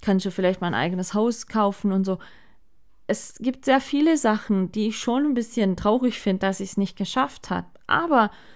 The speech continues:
ich hab mir halt aufgrund meiner Lebenssituation, meiner neuen Lebenssituation, andere Ziele gesteckt. Ich hab mein eigenes Kochbuch geschafft, was ich jetzt in die Hand nehmen kann und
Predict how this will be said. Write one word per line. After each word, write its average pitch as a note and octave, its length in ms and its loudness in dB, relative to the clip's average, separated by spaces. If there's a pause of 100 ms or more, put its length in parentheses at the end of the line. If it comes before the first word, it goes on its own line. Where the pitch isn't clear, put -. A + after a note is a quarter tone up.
(640)
ich B3+ 260 -4
hab C#4 180 0
mir C#4 180 0
halt C4 160 2
aufgrund B3 380 -6
meiner F#3 240 0
Lebenssituation, A#3 1300 -2
meiner G3 260 2
neuen B3 300 4
Lebenssituation, G#3+ 960 0 (440)
andere C#4 600 0
Ziele F3+ 360 -2
gesteckt. E3+ 640 -10 (640)
Ich C#4 220 -4
hab E4+ 140 -2
mein D#4 180 -4
eigenes D4 400 -2
Kochbuch - 480 -4
geschafft, - 680 -4 (1300)
was A3+ 320 -2
ich A3+ 100 -6
jetzt A3 220 0
in A3+ 80 6
die A3 160 6
Hand A3 240 2
nehmen G3+ 260 2
kann G#3 400 4
und G3 280 2